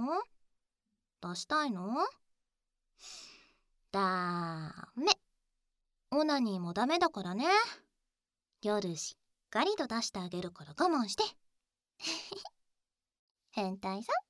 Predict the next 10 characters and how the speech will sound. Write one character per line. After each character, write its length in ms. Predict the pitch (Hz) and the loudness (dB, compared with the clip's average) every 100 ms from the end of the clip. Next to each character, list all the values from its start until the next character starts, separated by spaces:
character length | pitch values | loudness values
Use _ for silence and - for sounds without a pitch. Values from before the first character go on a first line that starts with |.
| _ _ _ _ _ _ _ _ _ - - - - - _ _ _ _ _ _ _ - | _ _ _ _ _ _ _ _ _ -20 -20 -20 -20 -20 _ _ _ _ _ _ _ 2
ん。 40 | |
ね 60 | 349 | 4
え、 460 | 381 349 311 330 277 - _ _ _ _ - | 6 6 4 2 0 -8 _ _ _ _ -2
晩 220 | 254 311 | 2 6
ご 100 | 415 | 4
飯 200 | 415 320 | 4 2
何 280 | 240 277 269 | 2 0 -2
が 120 | 185 | -2
い 60 | |
い？ 40 | 202 | 0